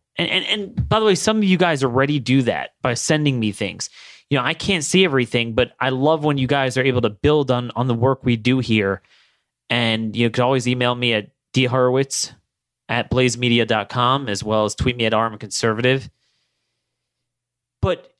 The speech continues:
the fact that you have all these illegal alien D U Is and other crimes, other deaths at the hands of illegals, and you,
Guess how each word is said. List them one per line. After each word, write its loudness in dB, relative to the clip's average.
the 0
fact -2
that -2
you 4
have -2
all 2
these 0
illegal 2
alien 2
D -2
U 4
Is 0
and -8
other 2
crimes, 0
other 2
deaths -2
at 0
the 0
hands 0
of 0
illegals, 0
and -4
you, 0